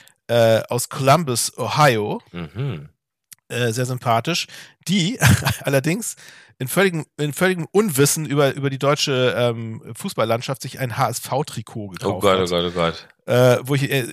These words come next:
Speaker 1: ich musste erst mal sagen, dass also, also coo-, coole Leute tragen sowas nicht.
Speaker 2: Ja.
Speaker 1: Ähm, nein. Nee,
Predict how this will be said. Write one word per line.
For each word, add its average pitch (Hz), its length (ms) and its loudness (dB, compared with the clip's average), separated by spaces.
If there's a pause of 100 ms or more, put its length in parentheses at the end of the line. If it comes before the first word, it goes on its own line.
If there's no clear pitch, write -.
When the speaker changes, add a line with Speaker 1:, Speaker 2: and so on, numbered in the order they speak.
Speaker 1:
ich 123 120 -8
musste 143 180 0
erst 127 140 2
mal 123 80 -2
sagen, 131 240 4
dass 123 180 -4
also, 120 280 -6 (420)
also 120 180 -8
coo-, 151 200 -10
coole 151 260 -4
Leute 135 260 2
tragen 120 280 0
sowas 107 240 -6
nicht. 135 240 -10 (680)
Speaker 2:
Ja. 113 160 0
Speaker 1:
Ähm, 113 280 -4 (320)
nein. - 200 -10 (400)
Nee, 120 240 0